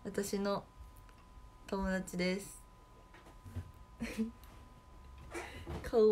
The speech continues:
を見せません、友達です。可愛い色でしょ？バロンって言うんですよ。もふもふやね、朝から。朝からもふもふやで、僕ちん。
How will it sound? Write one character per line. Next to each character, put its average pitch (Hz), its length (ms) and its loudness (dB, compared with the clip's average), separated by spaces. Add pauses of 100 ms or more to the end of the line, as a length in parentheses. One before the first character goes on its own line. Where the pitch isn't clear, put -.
を 208 60 10
見 208 140 8
せ 202 160 4
ま 196 180 4
せ 190 240 4
ん、 165 100 0
友 175 260 0
達 170 280 2
で 165 240 0
す。 - 100 -12 (2250)
可 220 260 6
愛 214 260 12
い - 40 8
色 196 140 8
で 190 140 6
し 156 200 6
ょ？ 156 320 8 (520)
バ 156 100 4
ロ 151 120 4
ン 147 80 2
っ - 20 2
て 143 160 0
言 147 140 4
う - 20 2
ん 143 80 2
で 143 100 2
す - 180 -4
よ。 254 140 2 (1300)
も 214 140 8
ふ 269 120 6
も 277 160 8
ふ 311 140 0
や 226 160 10
ね、 170 380 8 (140)
朝 170 240 -4
か 147 180 0
ら。 135 200 2 (680)
朝 214 200 -2
か 156 140 0
ら 147 100 4
も 143 280 4
ふ 165 60 -2
も 160 100 0
ふ 170 160 -2
や 147 100 0
で、 135 140 -8 (600)
僕 - 220 -6
ち - 180 -8
ん。 - 120 -4